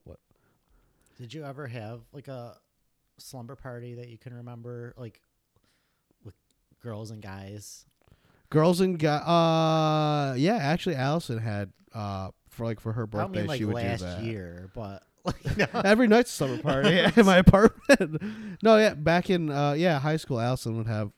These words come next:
Speaker 1: like, her birthday
Speaker 2: Oh,
Speaker 1: parties,
Speaker 2: yeah, I
Speaker 1: guys and
Speaker 2: forgot you guys known each other <laughs> for that
Speaker 1: Yeah.
Speaker 2: long.
Speaker 1: Guys and girls would, uh, go to her place. Um, other than that, not really. My parents were, like, very against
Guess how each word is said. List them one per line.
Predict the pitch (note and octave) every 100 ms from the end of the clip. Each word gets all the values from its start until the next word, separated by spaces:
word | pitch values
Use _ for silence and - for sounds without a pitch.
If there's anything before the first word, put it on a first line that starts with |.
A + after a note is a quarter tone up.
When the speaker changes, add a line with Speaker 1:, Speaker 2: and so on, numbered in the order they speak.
| -
Speaker 1:
like, | A#2+
her | A2+ A2+
birthday | A2+ A2 G2+
Speaker 2:
Oh, |
Speaker 1:
parties, | - G#2 D3+ C#3
Speaker 2:
yeah, |
I |
Speaker 1:
guys | B2+
and | -
Speaker 2:
forgot | C#3 C#3+ C#3
you |
guys | A#2+ A2+
known | A#2 A2
each | A2 -
other | G#2+
<laughs> | A2
for | D#3 D3
that | B2
Speaker 1:
Yeah. | C3+ B2 G#2+
Speaker 2:
long. | A#2+ A#2+ - -
Speaker 1:
Guys | C3 D3 D3
and | C3+
girls | C3 C3 B2+
would, | A#2 A#2 A2 G2+ -
uh, | A2 G#2 G2+ G2
go | - A2
to | G#2
her | G2+ G#2+ G2+ F#2+
place. | - G2+ F#2+ G2+ G#2+ - - _
Um, | - A#2 A2 G#2+ G#2
other | A2+ C#3
than | C#3+ B2
that, | B2 D3 D3+ -
not | C3 C3+
really. | B2+ B2+
My | A2+ C3
parents | - D3+ D#3 C#3+
were, | C3
like, | B2+ A2+ - _ _ _ _
very | A2+ B2 B2 B2+ B2
against | A2+ A2+ A2 -